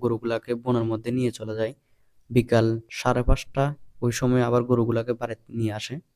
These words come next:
বাড়িতে থাকে আর কি। আর আমাদের মেইন সমস্যাটা আপনাদেরকে বলে দিই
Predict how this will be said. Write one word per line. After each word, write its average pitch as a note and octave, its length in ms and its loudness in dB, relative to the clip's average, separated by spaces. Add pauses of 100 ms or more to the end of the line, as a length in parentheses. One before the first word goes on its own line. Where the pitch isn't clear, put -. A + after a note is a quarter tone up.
(140)
বাড়িতে A2 320 -4
থাকে A2+ 220 0
আর G#2 140 -2
কি। B2+ 100 -2 (540)
আর A#2 120 2
আমাদের B2+ 320 4 (120)
মেইন C3 160 4
সমস্যাটা B2 640 -2 (120)
আপনাদেরকে A2+ 420 -2
বলে A2+ 240 -2
দিই G#2+ 180 -12